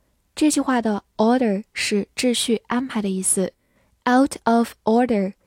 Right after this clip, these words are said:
就是没有秩序，变得混乱，也就是出问题，出故障了。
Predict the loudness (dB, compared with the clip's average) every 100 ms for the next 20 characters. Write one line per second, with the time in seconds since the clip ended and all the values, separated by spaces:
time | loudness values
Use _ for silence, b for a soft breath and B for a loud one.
0 | _ -4 -2 0 -2 -4 -6 -2 4 4
1 | 4 2 0 0 -2 -4 -4 0 2 2
2 | -2 0 2 2 0 -4 _ -4 -2 0
3 | -2 -6 -8 -2 0 2 0 -4 -14 -10
4 | -8 -2 -2 0 -2 -4 -8